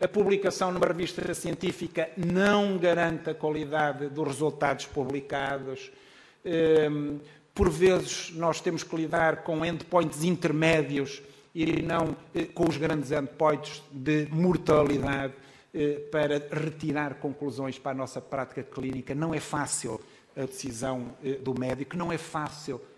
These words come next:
a definição do que são verdadeiramente as leges artis. E assistimos a uma, eh, eh, a uma grande, uma excessiva medicalização, que por vezes nos é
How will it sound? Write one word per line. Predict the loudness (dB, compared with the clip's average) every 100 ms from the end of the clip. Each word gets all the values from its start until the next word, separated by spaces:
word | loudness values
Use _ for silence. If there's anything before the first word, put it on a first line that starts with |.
| _ -12
a |
definição | -12 -8 -8 -8 -8 -6
do | -6
que | -4
são | 0 2 0 -6 -16
verdadeiramente | -4 0 0 -2 -2 -2 -4 -4 -6 -12 -20 -20 -8
as | -4 -2 -4 -6
leges | -4 -4 -4 -4 -2
artis. | -4 -6 -12 -16 -18 -20 -20 -4
E | -4
assistimos | -4 0 2 2 2
a | 2
uma, | 2 0
eh, | -2 -6 -18 -20 -12
eh, | -4 -4 -2 -2 -2 -4 -8 -6
a |
uma | -4 -2
grande, | 0 2 2 2 0 -4 -8 -12 -8
uma | -2 -2
excessiva | -2 -2 -2 -4 -10 -12 -10 -8 -4 -2 0 0
medicalização, | -2 -4 -6 -2 -2 -2 -2 -2 -4
que | -2
por | -2
vezes | 0 -2 -2
nos | -4 -2 0
é | 0 -2